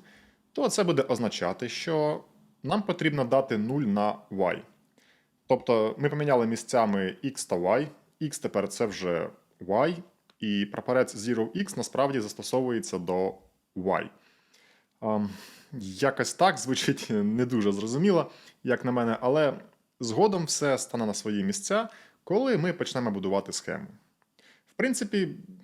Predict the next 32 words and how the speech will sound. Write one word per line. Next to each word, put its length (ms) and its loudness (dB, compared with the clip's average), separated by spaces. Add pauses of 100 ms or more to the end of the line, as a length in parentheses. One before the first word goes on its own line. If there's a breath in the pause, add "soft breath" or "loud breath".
це 220 0
все, 360 0
що 160 -4
вказано 520 0
в 60 -14
цій 180 -6
специфікації, 920 -6 (340 loud breath)
тому 220 2
можна 300 0
вже 340 0
і 260 0 (600)
починати 480 0
її 200 -2
будувати. 540 -2 (1500)
Почнемо 460 0
із 120 0
прапорця 720 2
swap. 420 2 (920)
Якщо 280 2
він 140 6
у 40 4
нас 280 0
нуль, 240 -2 (420 loud breath)
то 300 2
ми 180 2
пропускаємо 800 0 (160)
x 260 -4
та 80 2
y 260 2
без 240 0
жодних 280 0
змін, 260 -4